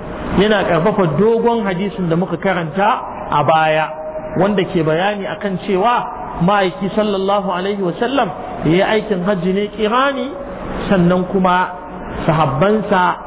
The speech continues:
su kuma ya sa sun yi tamattu'i. Me yasa manzo Allah sama ya kirani?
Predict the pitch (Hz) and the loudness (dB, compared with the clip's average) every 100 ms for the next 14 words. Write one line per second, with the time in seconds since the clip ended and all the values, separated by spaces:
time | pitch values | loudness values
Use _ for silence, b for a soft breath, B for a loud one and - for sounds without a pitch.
0 | - - - 196 - 190 185 185 175 185 | -14 -4 0 0 2 2 2 2 0 -2
1 | 180 190 156 - 165 165 147 147 - 120 | -2 -4 -4 -6 -2 -2 -2 -4 -4 -8
2 | 107 98 - - - - - - 170 208 | -6 -4 -4 -4 -2 -2 -2 2 4 4
3 | 240 262 269 240 190 185 220 220 185 175 | 4 2 2 2 0 0 0 0 -4 -4
4 | 208 185 180 175 190 190 196 185 | -2 0 -2 -4 -2 0 0 -2